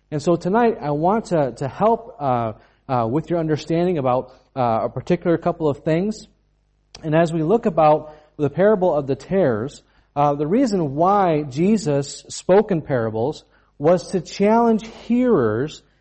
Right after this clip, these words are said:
to think, and especially those who desired to know the truths that Jesus was teaching. The reason why he also spoke in,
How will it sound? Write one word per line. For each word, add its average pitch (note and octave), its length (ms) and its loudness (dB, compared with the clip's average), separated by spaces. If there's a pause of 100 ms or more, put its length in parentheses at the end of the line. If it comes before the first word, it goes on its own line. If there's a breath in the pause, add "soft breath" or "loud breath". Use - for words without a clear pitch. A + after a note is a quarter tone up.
(180)
to D#3 100 0
think, D3+ 520 -2 (600)
and D3+ 180 2
especially G#3+ 520 2
those D#3 420 2 (220 loud breath)
who G3 160 0
desired F3 580 4
to E3 140 -4
know D#3 640 0 (200 loud breath)
the C#3 140 -2
truths E3+ 540 2
that D#3 220 0
Jesus F3+ 360 0
was G3+ 140 0
teaching. C#3+ 520 -8 (1040)
The F#3 60 -12
reason A3 260 2
why G#3+ 160 4
he G3 100 4
also G#3+ 340 2
spoke F3 300 -2
in, D#3+ 200 -4